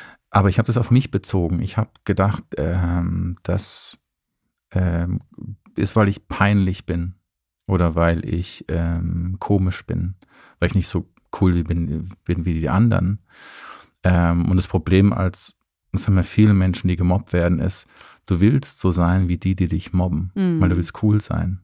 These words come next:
Speaker 1: Und das ist ein böser Konflikt.
Speaker 2: Mhm.
Speaker 1: Aber da hat sich das auch gezeigt, weil ich überhaupt keine Instrumente hatte, mich zur Wehr zu setzen.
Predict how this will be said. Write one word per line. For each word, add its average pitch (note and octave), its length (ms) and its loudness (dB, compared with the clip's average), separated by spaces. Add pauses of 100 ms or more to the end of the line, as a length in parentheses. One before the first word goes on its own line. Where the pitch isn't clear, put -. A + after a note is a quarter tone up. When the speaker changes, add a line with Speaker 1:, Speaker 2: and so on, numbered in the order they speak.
(140)
Speaker 1:
Und F2+ 200 -2
das G2 140 0
ist F#2+ 160 -6
ein F2 280 -2 (340)
böser G#2 340 2
Konflikt. F#2 520 -4
Speaker 2:
Mhm. F3 280 -4 (500)
Speaker 1:
Aber F#2 160 2
da F2+ 160 4
hat G#2 160 0
sich - 160 -4
das - 280 -4 (360)
auch F#2 260 2
gezeigt, F#2 440 0
weil F2 100 2
ich - 80 -8
überhaupt F2+ 340 0
keine F#2 240 2
Instrumente F#2 640 0
hatte, F#2 180 0
mich F2+ 200 -2
zur F2 180 -2
Wehr F#2+ 180 2
zu - 120 -4
setzen. G#2 580 -2